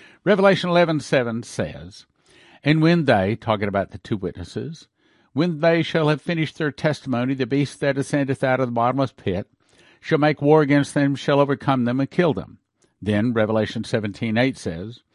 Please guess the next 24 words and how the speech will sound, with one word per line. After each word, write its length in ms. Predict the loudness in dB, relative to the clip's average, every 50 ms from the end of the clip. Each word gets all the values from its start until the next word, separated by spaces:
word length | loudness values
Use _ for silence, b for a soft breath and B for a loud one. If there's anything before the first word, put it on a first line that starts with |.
| b b b b b b b b b b
"And 160 | 0 0 2
the 80 | 4 4
beast 320 | 6 6 6 4 2 0
that 140 | -6 -4 -2
thou 200 | 0 0 0 0
sawest 420 | 0 0 0 0 0 0 -2 -6 -10
was," 1000 | -8 -2 2 4 4 4 2 0 -2 -2 -2 -2 -4 -6 -6 -10 -14 -16 -20 _ _ _ _ -18
is 100 | -14 -8
talking 300 | -4 -4 -2 -2 -2 -4
about 220 | -4 -4 -6 -6
was 400 | -4 -2 0 0 0 -2 -4 -8
once 360 | -12 -8 -4 -4 -4 -4 -4
alive, 540 | -6 -6 -4 -4 -6 -8 -10 -14 -14 -16 -18 _ b b b b b b b b b
"and 220 | 4 4 4 6
is 200 | 4 2 2 0
not," 520 | 0 2 4 6 6 4 2 0 -2 -8 _ _ _ _ _ -16
he's 200 | -12 -12 -12 -8
not 300 | -4 0 2 4 4 4
alive 380 | 4 4 4 4 4 4 2 2
now 320 | 0 0 0 0 0 -2
in 240 | -2 -4 -4 -2 0
ninety-six 600 | 2 2 2 2 0 0 0 -4 -4 -4 -2 -2 0
A 100 | 0 0
D, 380 | -2 -4 -6 -6 -6 -8 -10